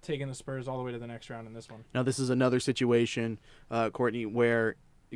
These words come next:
Speaker 2: like the, the Trailblazers versus the Thunder, if one of the superstars had a better night, and I'm not, uh, and I'm not saying that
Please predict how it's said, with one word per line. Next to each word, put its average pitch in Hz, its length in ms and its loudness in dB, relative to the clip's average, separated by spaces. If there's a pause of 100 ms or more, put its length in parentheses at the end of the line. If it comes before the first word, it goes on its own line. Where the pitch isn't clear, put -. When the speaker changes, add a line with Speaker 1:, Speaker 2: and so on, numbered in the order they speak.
(160)
Speaker 2:
like 127 260 4
the, 113 260 4
the 107 120 0
Trailblazers 117 580 0
versus 110 340 -4
the 107 120 -2
Thunder, 113 420 0 (800)
if 139 160 0
one 139 100 6
of 131 60 4
the 127 80 2
superstars 117 540 0
had 127 320 2
a 117 80 -2
better 113 260 2
night, 110 240 -2
and 117 100 -2
I'm 117 120 -2
not, 123 160 -2
uh, 110 240 0
and 110 80 -2
I'm 110 80 -4
not 117 180 -2
saying 117 220 -2
that 113 180 -2